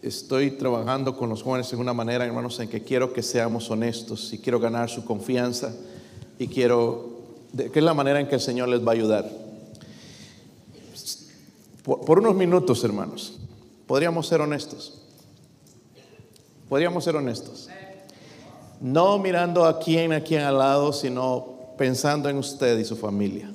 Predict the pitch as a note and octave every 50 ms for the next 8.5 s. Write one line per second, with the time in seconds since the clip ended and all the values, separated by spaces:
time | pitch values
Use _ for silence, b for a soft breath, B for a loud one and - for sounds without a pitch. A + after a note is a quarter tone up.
0 | - - - - - - - - - B B B B B B B B B - A3
1 | A#3 A3 A#3 G#3+ - A3+ F#3+ F3+ F3 F3+ E3+ - F3 E3 E3 E3 D#3+ D#3+ D#3 -
2 | C#3+ B2 B2 C3 C3 B2+ A#2+ A#2 A2+ A2+ A2+ A#2 A#2+ A#2 - - C3+ A#2+ - C#3+
3 | C#3 C#3 C#3 C#3 C3 A#2+ A#2 B2 B2+ B2+ B2+ B2 A#2+ A#2 A#2+ A2 A2+ A2+ G#2+ G#2
4 | G#2+ G#2+ G#2+ A2+ A2+ A2+ A2 A2 A2 A2 - - - - - - - A#2+ A#2 A2+
5 | A2+ A#2 A#2+ A#2 A#2+ A#2 A#2 A#2 A#2+ G#2+ A2 A2 G#2 G#2 G#2+ G#2+ A2 G#2+ G#2 G#2
6 | G2+ G2+ G#2 - - - - B2+ A2+ A2 G#2 - G#2 G2+ G2+ G#2 G#2 G#2 G#2 -
7 | - F3 F#3 F#3 G3+ - - - C#3 B2 A#2+ A2+ G#2+ - - A2 G#2 G#2+ G2+ A2+
8 | G#2+ - - - - - - - -